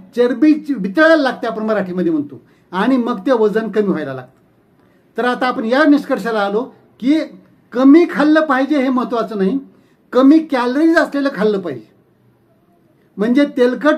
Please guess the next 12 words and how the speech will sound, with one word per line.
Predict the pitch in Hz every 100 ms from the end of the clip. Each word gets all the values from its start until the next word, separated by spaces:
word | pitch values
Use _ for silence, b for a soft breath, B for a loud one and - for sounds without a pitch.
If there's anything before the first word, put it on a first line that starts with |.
| -
तुपकट | 247 - 277
हा | 196
पहिला | 262 247 294 320
घटक | 196 196 185
आला, | 170 185 - b b b -
त्यानंतर | 277 330 269 208
अतिशय | 185 220 - 320 311 302
गोड | 220 247
हा | 196
दुसरा | 190 190 202
घटक | 160 156 135
आला. | 123